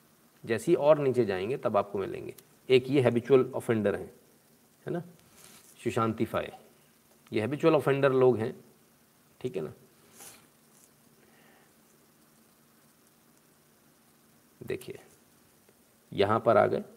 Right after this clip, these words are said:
यहाँ पर आपका हैशटैग है, लेकिन ऊपर आते ही जैसे ही हैशटैग को वो जो दो सौ नौ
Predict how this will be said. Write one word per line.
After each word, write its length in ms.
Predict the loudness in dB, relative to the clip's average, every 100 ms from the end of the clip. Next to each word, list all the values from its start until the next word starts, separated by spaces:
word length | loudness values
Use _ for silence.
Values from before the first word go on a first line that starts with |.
| _ _ _ -6
यहाँ 240 | -4 -2
पर 140 | 0 0
आपका 240 | 0 -4
हैशटैग 400 | -6 -6 -6 -4
है, 320 | -6 -8 -16 _ _ _ _ _ -10
लेकिन 220 | -8 -4
ऊपर 320 | -6 2 6
आते 220 | 6 4
ही 60 | -2
जैसे 260 | -4 -4 -2
ही 60 |
हैशटैग 380 | -4 -2 -4 -4 -14 -20 _ _ -20 _ -10
को 100 | -6
वो 140 | -4 0
जो 380 | 0 -2 -10 -20 _ _ _
दो 180 | -2 0
सौ 160 | 4 4
नौ 220 | 4